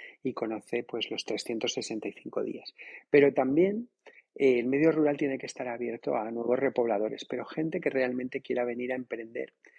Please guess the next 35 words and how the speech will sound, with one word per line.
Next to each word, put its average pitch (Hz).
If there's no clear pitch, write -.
y 143
a 131
iniciar, 127
eh, 127
iniciativas 139
que 127
pongan 127
en 120
valor 123
o 113
bien 123
esos 123
recursos -
endógenos 160
o 123
esas 120
oportunidades. 101
Bueno, 175
nosotros 156
hemos 185
empezado, 165
eh, 131
un 147
proyecto 147
para 120
replicar 117
la 131
iniciativa 131
y 127
el 117
modelo 113
de 127
Apadrina 117
un 113
Olivo, 170